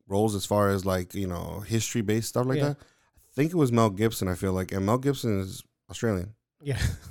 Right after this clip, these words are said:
Speaker 2: <laughs>
Speaker 1: I, it's al-, it's just always interesting to me. But either way, but I, I wanna see what she comes up with. I wanna see what the show happens.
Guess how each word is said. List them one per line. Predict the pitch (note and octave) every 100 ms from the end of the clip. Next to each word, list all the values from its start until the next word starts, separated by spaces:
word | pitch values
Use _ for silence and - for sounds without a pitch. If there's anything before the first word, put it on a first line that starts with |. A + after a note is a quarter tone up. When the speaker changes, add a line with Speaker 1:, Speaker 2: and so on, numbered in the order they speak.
| - _
Speaker 2:
<laughs> | _ _ _ -
Speaker 1:
I, | - G#2 - _ _ _ _ _ _ _ -
it's | C3+
al-, | E3 B2+
it's | C3+
just | D3 D3
always | A#2+ G2+
interesting | G2 G2+ G2+
to | F#2+
me. | G2
But | G2+ A#2
either | B2+ C#3+
way, | A#2+ A2
but | G#2 G#2+ -
I, | - A#2+
I | A#2
wanna | A#2+ C#3
see | C3+ C3
what | A#2 A2
she | A#2
comes | - G#2 G2+
up | G2
with. | G#2+
I |
wanna | G#2+ A#2
see | B2
what | G#2+
the |
show | G2 - G2+ G#2
happens. | G#2+ G2+ - G2+ G2+